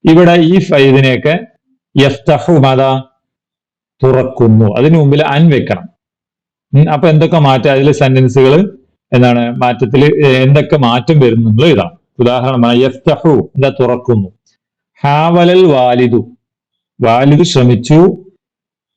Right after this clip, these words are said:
അൻ, ല്ലേ? അൻ യഫ്തഹൽ ബാബ, അൻ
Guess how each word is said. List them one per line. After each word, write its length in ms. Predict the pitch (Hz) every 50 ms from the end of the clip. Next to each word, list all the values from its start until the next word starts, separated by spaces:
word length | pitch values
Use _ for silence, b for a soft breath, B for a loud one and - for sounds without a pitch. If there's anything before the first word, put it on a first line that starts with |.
| -
അൻ, 320 | 135 147 156 139 113 98 104
ല്ലേ? 400 | 135 185 180 139 104 90 87 - _ _ -
അൻ 320 | 123 135 170 202 214 208 - - _ _ _ _ _ _ - 131 117
യഫ്തഹൽ 1000 | 113 123 135 - - - _ _ - 107 107 - - 127 127 131 127 120 113
ബാബ, 360 | 120 120 117 113 110 104 98 101 95 - - _ _ _ _ _ _ _ _ _ -
അൻ 360 | 117 135 165 190 208 240